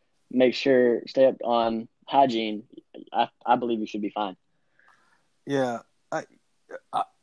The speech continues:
Speaker 2: somebody, uh, so here's the thing. Somebody tell me the whole issue with the toilet paper. Like, so, I,
Speaker 1: <laughs> I don't know. <laughs>
Speaker 2: Nick, I mean,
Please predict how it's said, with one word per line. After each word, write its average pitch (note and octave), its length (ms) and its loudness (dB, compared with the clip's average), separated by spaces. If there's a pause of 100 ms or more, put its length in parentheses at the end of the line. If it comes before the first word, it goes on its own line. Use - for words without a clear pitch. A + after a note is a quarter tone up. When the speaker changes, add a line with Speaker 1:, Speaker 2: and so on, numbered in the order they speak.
(180)
Speaker 2:
somebody, A3 480 4
uh, E3 200 0
so D#3+ 220 -8
here's A#3+ 240 -4
the D3+ 40 -16
thing. A#2 240 -14 (460)
Somebody B3 560 -2
tell F3 320 -6
me E3+ 160 -10
the C#3 120 -8
whole D#3 280 -6
issue D#3 360 -10
with C3+ 140 -8
the A#2 80 -18
toilet C#3 360 0
paper. G#2 320 -12
Like, C3 360 0
so, E3+ 380 -2 (460)
I, E3+ 360 4 (120)
Speaker 1:
<laughs> - 100 -8
I - 120 2
don't G#3 200 4
know. D3+ 240 4 (320)
<laughs> - 680 -2
Speaker 2:
Nick, G3 480 6 (160)
I D3+ 100 8
mean, D#3 260 4